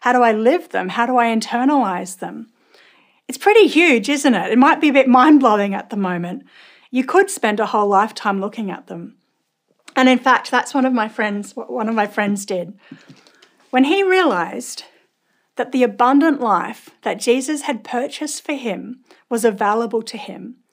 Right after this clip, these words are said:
and to live that abundant life, in part, it meant knowing the fullness of God and the promises available to him. He got a Bible and he got a pink highlighter and he went through and he highlighted all the promises of God for him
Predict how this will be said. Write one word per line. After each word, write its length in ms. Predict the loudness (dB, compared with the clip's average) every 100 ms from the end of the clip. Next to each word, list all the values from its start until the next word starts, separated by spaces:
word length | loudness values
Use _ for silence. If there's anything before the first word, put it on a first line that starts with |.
| _ _ _ _ -2
and 140 | -2
to 100 | 2
live 400 | 0 2 2 2
that 160 | 2 2
abundant 460 | 2 0 0 -4
life, 340 | -2 -2 -2 -4
in 180 | 0 0
part, 420 | 2 2 2 2
it 120 | 2
meant 240 | 2 2 2
knowing 680 | 2 2 2 -2 -6 -10 _
the 80 | -12
fullness 540 | -2 2 2 0 -4
of 100 | -8
God 240 | -6 -4 -2
and 140 | -4
the 20 |
promises 560 | -6 -4 -2 -2 -4 -4
available 520 | -2 0 0 -4 -10
to 140 | -12 -12
him. 320 | -12 -12 -14 -18 _ -6 -6 -4 -4 -4 -10 _ _ -4 -2
He 180 | -2
got 240 | 0 0 0
a 40 |
Bible 580 | 2 2 0 -4 -10 -10 _ _ _ _ _ _ _ _ -4
and 140 | -2
he 40 |
got 180 | 2 0
a 40 | 0
pink 280 | 2 0
highlighter 720 | 0 -2 -2 -2 -4 -6 -12 -14 _ _ -6
and 120 | 0
he 120 | 2 2
went 340 | 2 0 -4
through 280 | -4 0 0
and 100 | -2
he 80 | -6
highlighted 800 | -4 0 0 0 -2 -4 -10 -10 0
all 320 | 0 0 -2
the 80 | -6
promises 680 | -6 -6 -6 -6 -8 -8
of 180 | -14 -14
God 320 | -8 -8 -8 -14
for 160 | -16
him 400 | -12 -12 -12 -14